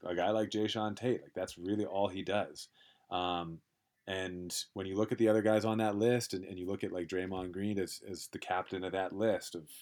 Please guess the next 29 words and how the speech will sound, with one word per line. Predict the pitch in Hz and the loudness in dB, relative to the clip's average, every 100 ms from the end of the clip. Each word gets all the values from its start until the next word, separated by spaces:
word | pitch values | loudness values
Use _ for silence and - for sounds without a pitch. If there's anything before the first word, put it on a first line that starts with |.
| - - - - | -20 -20 -20 -6
tough | - 101 - | 0 0 0
four | - 120 110 | 0 2 2
men, | 87 85 82 - _ _ _ _ _ | 0 -4 -6 -14 _ _ _ _ _
you | 95 | -10
can | 95 104 | -6 -6
kinda | - 120 131 | 0 2 2
see | - 170 165 | 2 2 4
why, | 101 92 92 95 95 95 - _ _ _ _ | 4 6 6 4 2 0 -4 _ _ _ _
uh, | 95 98 - 95 - | -8 -6 -8 -10 -10
to | 98 | 0
me, | 117 131 | 2 6
that's | 107 - | 4 2
the | 101 | 0
most | 101 98 | 0 -2
important | 101 107 101 | -4 -4 -2
thing. | 104 90 | -4 -4
That's | 87 - | -6 -8
the | 92 | -10
key | - 95 | -6 -6
to | 85 | -6
this, | 82 80 - - _ _ _ | -8 -8 -10 -12 _ _ _
to | - | -8
this | 87 82 - - _ _ | -6 -6 -8 -14 _ _
trade | - 98 87 87 87 _ - | -6 -2 -2 -2 -6 _ -14
season | - 87 78 73 69 _ _ _ _ | -10 -6 -8 -10 -16 _ _ _ _
as | 98 | -12
of | 82 76 | -10 -10
right | 76 | -12
now. | 71 73 | -14 -18